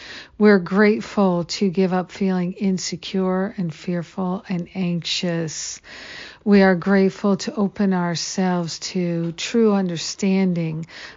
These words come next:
of love's nature as our very life, as the very presence of our being. We are grateful to say yes to experiencing tremendous wholeness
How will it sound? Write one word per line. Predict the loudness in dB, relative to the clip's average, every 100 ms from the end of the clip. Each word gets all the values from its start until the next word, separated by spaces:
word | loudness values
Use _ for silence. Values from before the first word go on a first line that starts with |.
| -2
of | 0 0
love's | 2 4 4 2 -2 0
nature | 2 2 -2 -2 -2 -2 -2
as | 0 0 0
our | -2
very | -2 -2 -2 -2
life, | -4 0 0 0 -2 -6
as | -6 -6
the | -6
very | -4 -4 -6 -14 -20 -20 -10
presence | 0 4 4 2 -2 -4 -2
of | -2 0
our | -2 -4
being. | 0 4 6 4 2 -6 -14 -18 -20 -6
We | 4 6
are | 8 6
grateful | 2 2 2 2 0 2 4 6 4 2
to | -2 -6 0 2 4 2 0
say | -4 -2 -2
yes | 0 -2 -4 -6 -12 -12 -14 -16 -20 -20 -20 -20 -16
to | 2 6 6
experiencing | 4 -2 0 2 2 0 -2 -4 -4
tremendous | -4 -2 0 0 -2 -6
wholeness | -12 -8 -2 0 0 -2 -8 -12 -12